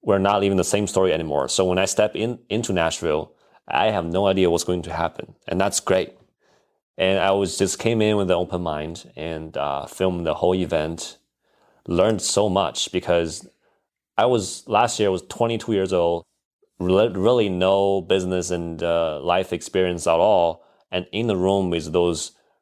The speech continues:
really people who are doing amazing things in the world, and just to listen and to contribute in the same time, it's great.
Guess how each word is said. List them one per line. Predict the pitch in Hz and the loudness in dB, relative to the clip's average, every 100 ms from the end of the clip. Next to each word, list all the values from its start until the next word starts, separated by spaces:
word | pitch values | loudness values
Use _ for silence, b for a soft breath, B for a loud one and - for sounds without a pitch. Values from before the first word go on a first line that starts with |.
| - | -4
really | 92 107 98 | 0 4 2
people | - - 101 92 | 0 -4 0 2
who | |
are | 87 85 | 4 2
doing | 80 95 95 | 0 -2 0
amazing | 87 85 98 95 95 87 | 0 0 -2 0 -2 -2
things | - 104 87 | 0 0 0
in | 87 | 0
the | 85 | 2
world, | 82 80 76 76 b b b - | 2 2 0 -6 b b b -2
and | 90 | -2
just | 90 90 - | -2 -4 -2
to | 92 | -2
listen | 87 104 - 90 87 87 - _ _ | 2 0 0 0 0 -4 -10 _ _
and | 92 90 | -6 -6
to | - | -6
contribute | - 92 - - 180 123 87 | -6 -4 0 0 2 2 2
in | |
the | 85 | 0
same | - 143 135 | 0 0 0
time, | 120 143 101 82 - b b b b b _ - | 0 0 0 -4 -12 b b b b b _ -8
it's | 95 - | -6 0
great. | 107 131 73 | 0 0 -2